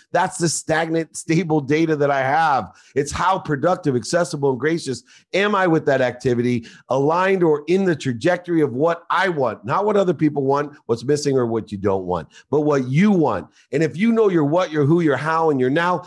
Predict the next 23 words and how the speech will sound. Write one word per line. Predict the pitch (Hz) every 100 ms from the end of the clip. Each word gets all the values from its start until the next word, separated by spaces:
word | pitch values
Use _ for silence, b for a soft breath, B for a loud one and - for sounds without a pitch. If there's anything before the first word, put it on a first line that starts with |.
| B -
you | 156
now | 156 170 190 196
can | 180 180
apply | 151 - 170 175
your | 175 151 147
why | 156 190 185 160 117 b b 135
by |
determining | 147 147 - 220 220 190 147 - B _
in | 143 151
making | 165 226 208 196
decision | 165 143 151 139 135
of | 131 131
what's | 190 196
most | 165 180 185 180
important | 165 - 202 196 175 139
to | 170
you, | 165 233 262 214 113 - _ _ _ _ _ _ _ _ _ _ _ _
not | 175 202 185
what's | 165
most | 180 180 175
urgent. | 143 165 151 196 190 - b b -
There's | 165 156
a | 135